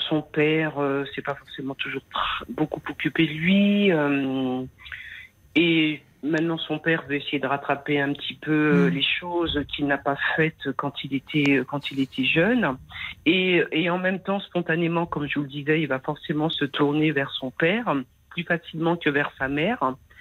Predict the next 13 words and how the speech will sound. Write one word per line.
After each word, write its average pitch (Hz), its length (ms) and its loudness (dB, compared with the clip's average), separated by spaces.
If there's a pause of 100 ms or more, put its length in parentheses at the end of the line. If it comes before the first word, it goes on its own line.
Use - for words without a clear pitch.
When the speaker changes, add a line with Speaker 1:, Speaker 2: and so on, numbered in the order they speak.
(320)
Speaker 1:
Et 156 680 2
quand 185 240 -4
il 165 60 0
a 156 60 4
besoin 151 240 0
de 160 60 0
quelque 151 300 -4
chose, 175 300 0 (100)
c'est 135 340 -8
vers 147 160 -14
son - 140 -10
père 156 300 0
qu'il - 160 -14